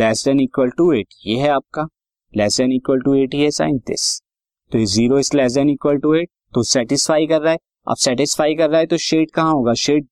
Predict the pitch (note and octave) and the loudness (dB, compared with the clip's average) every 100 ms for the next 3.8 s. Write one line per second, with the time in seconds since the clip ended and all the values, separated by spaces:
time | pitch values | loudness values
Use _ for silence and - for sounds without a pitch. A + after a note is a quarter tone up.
0 | _ _ C#3+ C3+ - A2 G2 B2 C3 C#3 | _ _ -4 -2 -2 -4 -2 0 2 2
1 | C3+ B2+ A2+ A2+ G#2+ C#3+ D3 - F#2+ E2+ | 2 2 2 0 0 -2 -2 -2 -4 -6
2 | D#2 - _ _ _ _ _ _ _ D3 | -10 -12 _ _ _ _ _ _ _ -2
3 | D3+ D#3 F3 F#3 - D3+ D3 | 0 0 0 0 0 0 2